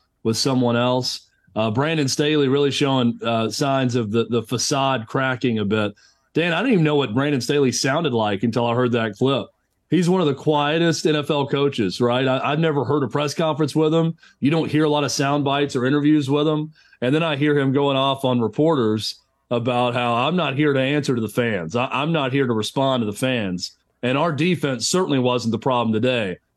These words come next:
defending his job as, as the play caller also on the defense. So, uh, that was interesting from Staley. And I think the first signs that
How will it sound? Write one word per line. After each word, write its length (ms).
defending 420
his 220
job 360
as, 160
as 220
the 80
play 300
caller 360
also 320
on 120
the 40
defense. 600
So, 340
uh, 100
that 180
was 140
interesting 440
from 140
Staley. 400
And 100
I 80
think 180
the 80
first 340
signs 440
that 240